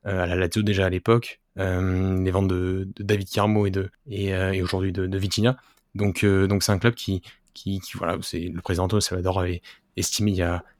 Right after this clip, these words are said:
il y a plusieurs années que c'était le, la seule façon de, de voir le club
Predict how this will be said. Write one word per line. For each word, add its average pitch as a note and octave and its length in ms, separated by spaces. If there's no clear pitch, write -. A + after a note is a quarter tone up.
il A2 40
y - 20
a - 20
plusieurs A2+ 320
années A#2 180
que A#2+ 120
c'était - 280
le, G2 180
la G2+ 80
seule B2 200
façon B2+ 300
de, A2+ 220
de G#2 100
voir A#2 160
le A2+ 80
club A2+ 180